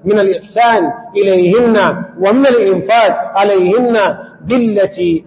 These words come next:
هي أحسن. أمة الإسلام، إذا وقع الخلع بين الرجل وزوجته، هل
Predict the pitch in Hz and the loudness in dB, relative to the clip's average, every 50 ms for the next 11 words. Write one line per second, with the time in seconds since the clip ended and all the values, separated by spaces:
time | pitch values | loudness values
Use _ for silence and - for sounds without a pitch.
0 | - - 190 214 214 202 180 - 170 190 180 - - - 175 156 143 135 - - | -8 -2 0 2 2 4 2 2 2 2 0 0 -4 -4 -4 -4 -4 -6 -12 -20
1 | - - - _ _ _ - 240 254 262 247 240 226 233 226 226 226 233 - 196 | -20 -20 -20 _ _ _ -2 0 2 2 2 2 2 2 2 0 0 0 -2 -4
2 | - - 202 220 226 208 185 160 135 - - - - - 185 214 226 202 226 220 | -2 0 0 2 2 2 0 -2 -4 -8 -12 -14 -12 -4 -2 -2 0 2 2 2
3 | 214 208 202 247 285 269 - 233 220 202 185 180 160 139 - - 160 - - 196 | 2 2 2 2 0 0 0 0 0 0 0 0 0 -2 -2 -6 -10 -10 -4 -2
4 | 202 208 196 185 165 - 262 254 254 240 202 196 180 156 139 131 - - - 147 | 0 0 0 -2 -2 -2 0 0 0 0 0 0 0 -2 -4 -6 -10 -14 -8 -2
5 | 147 214 247 262 262 254 240 226 208 196 170 151 - - - 196 190 190 190 190 | 0 2 2 4 2 2 2 2 0 0 0 -2 -6 -8 -4 -2 0 0 0 0
6 | 208 240 214 190 226 190 170 147 131 - - - - 190 247 262 202 208 220 208 | 0 0 2 2 0 0 0 -2 -6 -10 -14 -6 -2 0 2 2 2 2 2 2
7 | 196 - 220 233 226 233 214 196 190 208 233 247 269 277 - - - - - 214 | 2 2 0 0 0 0 0 0 0 2 2 2 0 0 -2 -6 -12 -8 -2 0
8 | 240 | 0